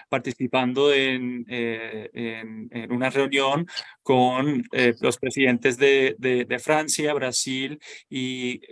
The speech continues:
eh, Colombia, si no me equivoco. Eh, ¿qué tan optimista es usted con respecto a esas negociaciones? Eh, ¿cree usted que hay un, un papel para las negociaciones en la resolución de, de la crisis en Venezuela?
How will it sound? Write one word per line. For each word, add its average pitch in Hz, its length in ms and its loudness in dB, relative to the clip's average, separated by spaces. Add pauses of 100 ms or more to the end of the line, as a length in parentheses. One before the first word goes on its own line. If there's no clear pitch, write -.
eh, 120 200 -4
Colombia, 139 540 2
si - 140 -4
no 127 60 0
me 123 100 -2
equivoco. 123 640 -6 (440)
Eh, 151 320 4
¿qué 226 160 10
tan 254 420 4 (120)
optimista 175 840 0 (480)
es 147 320 0
usted 175 300 2
con 175 140 -8
respecto 151 500 -2
a 147 140 0
esas 147 240 -4
negociaciones? 139 1080 -2 (180)
Eh, 127 840 -4
¿cree 147 220 4
usted 190 220 2
que 185 160 4
hay 147 180 4
un, 175 340 -2
un 170 160 -10
papel 160 380 -2
para 160 140 -6
las 139 180 -6
negociaciones 139 720 -6
en 143 60 -8
la 135 120 -6
resolución 127 680 -6
de, 156 340 0
de 131 220 -2
la 123 140 -4
crisis 143 500 -4
en 139 140 -6
Venezuela? 147 500 -8